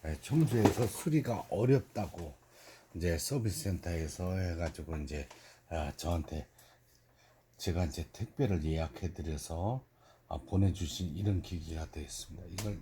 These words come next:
타이밍이라고 하는데, 타이밍이 틀어져서 실을 단 한 번에 거려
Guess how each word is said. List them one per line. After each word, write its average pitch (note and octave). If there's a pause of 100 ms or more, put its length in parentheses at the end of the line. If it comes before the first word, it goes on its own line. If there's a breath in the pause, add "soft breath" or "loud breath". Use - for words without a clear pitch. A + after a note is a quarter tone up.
(140)
타이밍이라고 E3
하는데, E2 (1500 soft breath)
타이밍이 C#3
틀어져서 C#3 (400 soft breath)
실을 G#2+
단 -
한 F2+
번에 A2
거려 G2